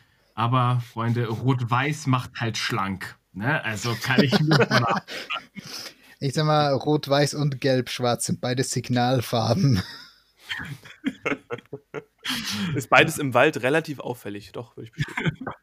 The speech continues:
Speaker 1: <laughs> Trigger Warning. <laughs>
Speaker 2: Allgemein, wenn ihr irgendwelche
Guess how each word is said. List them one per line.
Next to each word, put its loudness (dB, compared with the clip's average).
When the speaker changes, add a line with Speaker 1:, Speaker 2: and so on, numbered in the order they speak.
Speaker 1:
<laughs> -20
Trigger 0
Warning. 4
<laughs> -2
Speaker 2:
Allgemein, 2
wenn 2
ihr -2
irgendwelche -2